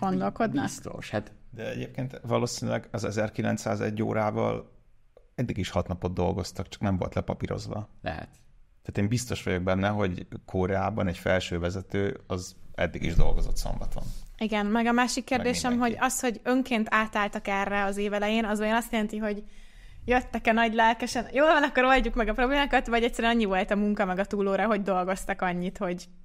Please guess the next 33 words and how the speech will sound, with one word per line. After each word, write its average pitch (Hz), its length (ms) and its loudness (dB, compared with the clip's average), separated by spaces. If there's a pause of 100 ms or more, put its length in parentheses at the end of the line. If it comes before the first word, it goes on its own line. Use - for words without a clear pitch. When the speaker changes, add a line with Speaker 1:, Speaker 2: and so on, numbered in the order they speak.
(320)
Speaker 2:
Lehet. 87 260 -2
Speaker 1:
napból 185 360 2
kijött 190 360 -6
a 107 40 -6
Speaker 3:
Hát 104 100 -2
Speaker 1:
hat - 120 -4
Speaker 3:
én 110 80 2
Speaker 1:
nap? 107 80 2
Speaker 3:
az 101 100 0
ilyen 98 400 2
ázsiai 98 520 0
munkamorálból 90 760 2
inkább 87 320 -2
azt 82 200 -4
nézem 80 340 -4
ki, 90 300 -6 (200)
hogy 87 300 -4
persze 85 360 -2
a 82 40 0
statisztikákban 87 800 -4
mindenkinek 82 540 -2
ott 87 160 -2
volt, - 260 -4
hogy 87 320 -6
ennyit 85 360 -2
dolgozik, 98 680 -2
de 90 180 -4
egyébként 85 440 -4
meg 85 180 -2
ugye 82 160 -4
nem 87 200 -2
lehet 85 200 -2
hazamenni, 85 640 -2